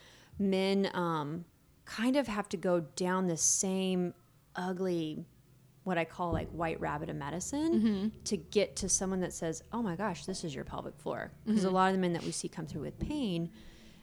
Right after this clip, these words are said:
Speaker 1: have been through urology testing,
Speaker 2: Mm-hmm.
Speaker 1: colorectal testing. They've done five rounds of antibiotics 'cause they're convinced it's their prostate. And men also just unfortunately go through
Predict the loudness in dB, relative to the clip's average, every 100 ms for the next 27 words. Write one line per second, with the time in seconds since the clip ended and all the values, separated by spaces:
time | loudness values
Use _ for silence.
0 | -18 -6 -6 -4 -4 -4 -6 -4 -2 -2
1 | -2 -4 -6 -8 -4 -2 0 -2 -6 -8
2 | -10 -8 -8 -8 -2 0 0 -2 -10 -6
3 | -4 -2 -6 -8 -10 -10 -10 -10 -8 -10
4 | -4 -4 -4 -6 -8 -4 -2 -2 -2 -4
5 | -6 -6 -4 -2 -2 -4 -8 -10 -6 -6
6 | -8 -6 -4 -4 -6 -10 -10 -8 -8 -6
7 | -6 -4 -8 -10 -18 -20 -20 _ -8 -4
8 | -2 -2 -4 -6 -4 -4 -6 _ _ _
9 | _ -6 0 2 0 0 -2 -2 -2 -2
10 | -2 -6 -12 _ -10 -4 -4 -4 -10 -6
11 | -6 -2 -2 0 -2 -2 -2 -2 -2 -2
12 | -2